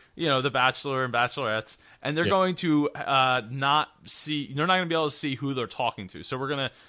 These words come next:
Speaker 1: turn the per-, you know, put, like, a blindfold in, uh, and then walk the person in, sit them down so they're facing away from the, uh, the coaches. And then they're going to ask questions,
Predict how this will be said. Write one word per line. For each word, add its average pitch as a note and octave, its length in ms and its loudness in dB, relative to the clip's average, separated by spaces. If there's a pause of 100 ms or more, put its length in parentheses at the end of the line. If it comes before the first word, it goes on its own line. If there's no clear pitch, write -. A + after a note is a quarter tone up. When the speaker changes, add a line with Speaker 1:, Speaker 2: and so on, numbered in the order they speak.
(120)
Speaker 1:
turn F#3 260 -2
the F3+ 60 -6
per-, - 160 -4
you C#3 140 -2
know, A#2+ 140 0
put, - 260 -6
like, C#3 160 -4
a C#3 40 -6
blindfold C3 800 -2
in, A#2+ 380 -6 (380)
uh, A2+ 480 2 (480)
and C#3 160 -6
then C3+ 140 -4
walk C#3 200 2
the - 60 -16
person C#3 340 -2
in, B2 140 -4
sit - 240 -6
them C#3+ 160 -4
down C3 220 2
so C3 100 -10
they're A#2 140 -4
facing C#3+ 420 -4
away C#3+ 400 0
from A2+ 560 -2 (320)
the, B2 260 -2
uh, A2+ 180 4
the G2 120 -8
coaches. A2 680 -6 (360)
And B2 260 -8
then D#3+ 540 0
they're C3+ 360 0
going C3+ 300 0
to B2 300 -6
ask A#2+ 320 0
questions, A2 840 -4